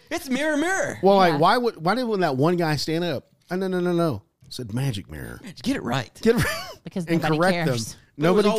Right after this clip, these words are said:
Speaker 1: all
Speaker 2: ca-
Speaker 1: wo-, back then, it was all word of mouth 'cause there was no internet. No
Speaker 2: That's
Speaker 1: one could
Speaker 2: right.
Speaker 1: get, no one could get on
Speaker 2: That
Speaker 1: there, those keyboard words. No, click, click, click, click, click.
Speaker 2: Yeah.
Speaker 1: You're wrong, dude.
Speaker 2: You're wrong.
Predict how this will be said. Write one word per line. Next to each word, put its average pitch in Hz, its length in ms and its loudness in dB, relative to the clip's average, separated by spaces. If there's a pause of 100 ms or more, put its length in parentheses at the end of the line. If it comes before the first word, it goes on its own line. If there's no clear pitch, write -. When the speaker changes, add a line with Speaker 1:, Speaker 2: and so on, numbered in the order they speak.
Speaker 1:
all 214 60 0
Speaker 2:
ca- - 80 -6
Speaker 1:
wo-, 139 60 -10
back 165 220 -6
then, 233 140 -4
it - 20 -4
was 170 120 -2
all 156 160 0
word 156 180 0
of 147 60 -2
mouth 214 200 -4
'cause 147 140 -6
there 147 120 -2
was 147 140 -4
no 156 120 -6
internet. 175 400 -8
No 131 100 0
Speaker 2:
That's 151 180 4
Speaker 1:
one 175 100 4
could 240 80 4
Speaker 2:
right. 139 80 0
Speaker 1:
get, 165 40 -2
no 180 120 -2
one 208 100 -4
could 175 100 -16
get 175 120 -6
on 175 60 -4
Speaker 2:
That 170 120 4
Speaker 1:
there, 165 240 -4
those 160 180 -4
keyboard 208 380 -4
words. 139 280 0
No, 156 120 -4
click, - 340 -8
click, 330 140 -4
click, 330 140 -4
click, 311 300 -6
click. 208 120 4
Speaker 2:
Yeah. 160 260 4
Speaker 1:
You're 269 260 2
wrong, 254 460 2
dude. 175 420 2
Speaker 2:
You're 233 140 6
wrong. 214 720 2